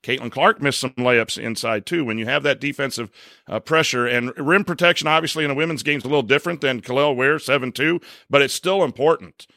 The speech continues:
uh, that you guard the paint. A-, and I thought the key thing, too, uh, to add to that was the lack of second chance points. And, and Jeff and Kathy would know the trends with Indiana basketball on second,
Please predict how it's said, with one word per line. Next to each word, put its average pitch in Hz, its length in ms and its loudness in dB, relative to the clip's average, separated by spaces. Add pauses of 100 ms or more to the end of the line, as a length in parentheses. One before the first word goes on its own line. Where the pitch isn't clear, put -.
(140)
uh, 123 220 0
that 123 160 2
you 117 120 -6
guard 135 380 4
the 107 80 -4
paint. 127 580 -4
A-, 113 240 -6
and 127 120 2
I 131 80 2
thought 165 320 0
the 135 100 -4
key 226 320 -4
thing, 175 320 0
too, 196 280 -2
uh, 143 40 -2 (140)
to - 180 -4
add 156 240 2
to 139 80 -8
that 120 260 2
was 113 300 0 (380)
the 120 100 -2
lack 151 260 2
of 117 80 -6
second 147 340 -2
chance 135 580 -4
points. 113 360 -2
And, 110 140 -8
and 110 160 -6
Jeff 160 220 0
and 143 100 -8
Kathy 143 320 0
would 123 140 -4
know 135 300 0 (260)
the 107 100 -6
trends 151 500 2
with 120 160 -6
Indiana 127 360 -2
basketball 123 440 -2
on 110 120 -6
second, 127 380 -6